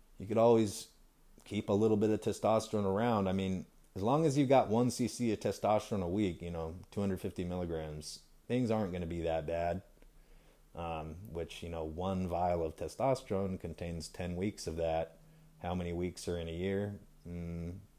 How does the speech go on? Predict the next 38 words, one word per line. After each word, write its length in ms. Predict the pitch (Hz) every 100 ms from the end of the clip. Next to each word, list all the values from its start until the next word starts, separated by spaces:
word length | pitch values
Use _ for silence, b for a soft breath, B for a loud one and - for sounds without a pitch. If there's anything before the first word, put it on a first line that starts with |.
| - -
about 520 | 85 85 82 78 -
fifty-six 560 | - 92 82 - 82 -
weeks. 480 | 80 90 - - -
So, 440 | - 82 80 78 - b b b b b -
you 100 | 90
know, 120 | 82
you 160 | 85 87
have 100 | 82
five 380 | - 90 98 98
or 40 |
six 360 | - 107 95 -
vials 400 | 90 98 95 87
of 100 | 82
testosterone 920 | 90 - 117 147 147 101 92 90 95 - _ _ _ _ -
and 220 | 87 87
you 80 | 85
have 160 | 87 82
a 40 |
year 480 | 82 85 90 82 - - - _ _ _
supply 460 | - - - 82 78
of 180 | 76 71
testosterone 800 | 82 - 82 80 - - 78 78
in 60 |
a 80 | 80
way 160 | 82 80
that 160 | 80
wouldn't 240 | 80 80 76
make 200 | 78 -
you, 120 | 80
like, 220 | 76 78
be 80 | 80
crashing 580 | - 90 80 - 87 80
and 140 | 78
burning 380 | 80 82 78 76
from 200 | - 78
your 80 | 73
steroid 420 | - 80 78 80
cycle. 460 | - 76 - 80